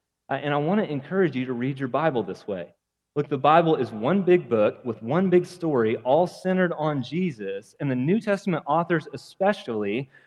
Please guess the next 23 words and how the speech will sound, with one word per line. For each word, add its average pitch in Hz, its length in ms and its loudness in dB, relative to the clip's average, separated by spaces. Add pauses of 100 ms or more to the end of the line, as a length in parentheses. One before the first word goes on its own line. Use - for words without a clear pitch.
(140)
are, 143 100 2
are 139 100 2
trying 180 280 -2
to 147 100 2
teach 220 400 -2
us 143 160 0
how 175 240 -2
to 196 100 0
read 180 280 2
our 147 160 6
Old 165 260 4
Testaments 143 720 0
like 135 320 0
they're 180 180 4
about 156 320 2
Jesus. 135 640 -6
And 139 100 -4
so 156 120 -2
we 156 140 0
should - 180 -4 (100)
follow 180 480 6 (280)
their 165 180 4
example. 160 580 0